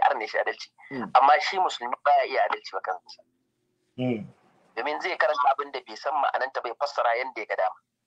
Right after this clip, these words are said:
Speaker 1: Irin yanzu irin yanda mutum ka zo sunan littafi ma ka gagara ganewa.
Speaker 3: Mm.
Speaker 1: Baka san sunan mai littafin ba balle sunan littafin. Ka zo irin su Kashful Hijab sunan littafi ne amma ka gagara ma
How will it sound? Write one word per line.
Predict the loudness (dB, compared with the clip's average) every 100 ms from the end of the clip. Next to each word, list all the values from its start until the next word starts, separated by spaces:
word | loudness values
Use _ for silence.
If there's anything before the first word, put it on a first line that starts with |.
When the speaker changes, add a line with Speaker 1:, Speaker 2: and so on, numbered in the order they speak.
| _ _ _ _ _ _ -6
Speaker 1:
Irin | -4 -2
yanzu | -2 -2
irin | -4 -2
yanda | -2 -2 -4 -4
mutum | -6 -4 -2
ka | -2
zo | -2
sunan | -2 -2 -2
littafi | -2 0 0 2
ma | 0
ka | 2
gagara | 0 2 2 2
ganewa. | 0 0 0 0 -2 _ _ _ _ _ _ _
Speaker 3:
Mm. | -4 -2 -4 -8 -12 _ _ _ _ _ _ _ _ _ _ _ _ _ _ _ _ _
Speaker 1:
Baka | 0 2
san | 0 -2
sunan | -2 -2 -2
mai | -2 -4
littafin | -2 0 0 2
ba | 0
balle | -2 -2 -4 -4
sunan | -2 -2 -2
littafin. | -2 0 -2 -4 _ _ _ _ _ _ _ _ _ _ _ _ _ _ _ _ _ _ _ _
Ka | -4
zo | -2
irin | 2 2
su | 0 -2
Kashful | -2 -2 -4
Hijab | 0 0 0
sunan | -2 0 0 0
littafi | 0 0 0
ne | -4 -4 _ _ -20 -20 _
amma | 4 6 2
ka | 2
gagara | 0 0 0 0
ma | 0